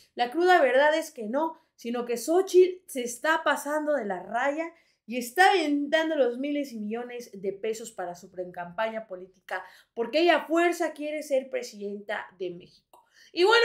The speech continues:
mi gente bella y bonita, de esta manera Santa Fe Clan sale a revelar esta cruda realidad, que no sabía ni quién era Xochitl Gálvez y que no sabía de que su cara y su nombre iban a ser utilizados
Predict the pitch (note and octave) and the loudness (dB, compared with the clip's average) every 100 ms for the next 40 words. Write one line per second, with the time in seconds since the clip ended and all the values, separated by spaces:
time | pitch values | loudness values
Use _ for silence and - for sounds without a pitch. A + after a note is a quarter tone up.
0 | G#4+ G4+ G#4+ G4 G4 G4 F#4 F#4+ F4+ E4+ | 4 4 4 2 4 4 4 2 2 2
1 | E4+ E4+ D#4 D4 D#4 D#4 D4+ D4 A#3+ A#3 | 2 -2 -4 -2 -2 0 0 -2 -4 -4
2 | A#3 A#3 C4 C4 C4+ C4+ C4+ C4 _ _ | -6 -2 -2 0 0 0 -2 -10 _ _
3 | _ - C#4 C#4 B3 A#3 G#3+ A3+ C4 C4 | _ -2 2 4 2 0 2 2 2 0
4 | A#3 - C4 A#3+ A3+ G#3 G3 A#3 B3+ - | -6 -4 0 2 2 2 2 2 0 -4
5 | G#3+ G#3 G#3+ G#3+ G#3 E4 F#4 F#4 C#4+ B3 | -6 -6 -8 -10 0 4 6 4 0 -6
6 | C#4+ D4+ D4+ D4+ C4+ D4+ D4+ A#3+ A3+ D#4 | -10 -10 -4 -2 -2 -4 -10 -6 0 2
7 | C#4+ C#4+ A3+ A3 G#3+ C4+ C4 G3+ C4 A#3+ | 0 -4 -12 -12 -6 -4 -4 -10 -8 -4
8 | G3+ G3 - _ _ - C4+ D4+ D#4+ E4 | -2 -4 -8 _ _ 6 8 8 4 -2
9 | C#4 - B3+ B3+ A#3 - D4 C4+ A3 A#3 | -6 2 4 6 4 0 -10 -10 -6 -4
10 | A3 G3+ G#3 C4+ C#4 C4 G3+ F#3+ - A3 | -4 -6 -8 -8 -6 -6 -8 -12 -8 -6
11 | G#3+ G#3+ A#3 G3 G#3 F#3+ G3 G3 | -6 -10 -12 -14 -10 -6 -6 -6